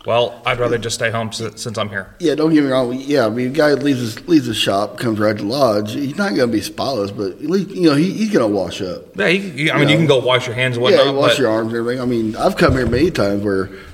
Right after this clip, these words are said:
Speaker 2: I went home and changed clothes. I don't take a shower before I come to lodge. I just come home, go home and change clothes.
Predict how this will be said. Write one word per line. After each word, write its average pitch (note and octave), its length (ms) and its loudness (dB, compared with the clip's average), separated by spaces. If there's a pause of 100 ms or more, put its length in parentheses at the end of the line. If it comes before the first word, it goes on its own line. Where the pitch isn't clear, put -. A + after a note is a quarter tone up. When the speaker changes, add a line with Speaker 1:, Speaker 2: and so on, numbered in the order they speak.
(100)
Speaker 2:
I A#2+ 80 2
went E3 180 4
home C3 160 -2
and A2 80 -2
changed A#2+ 260 2
clothes. A#2 540 -2
I F#2+ 80 -8
don't D3+ 160 -6
take C#3+ 140 -2
a A#2 40 -2
shower G2+ 260 -4
before F#2 180 -6
I F#2+ 40 -8
come F#2+ 120 -6
to F#2 40 -6
lodge. F#2+ 180 -4
I - 20 -10
just C3 80 -16
come A#2+ 100 -6
home, G#2+ 300 -4
go A2+ 80 -6
home A2 80 0
and G#2+ 100 -4
change A2 240 -2
clothes. C3 280 -2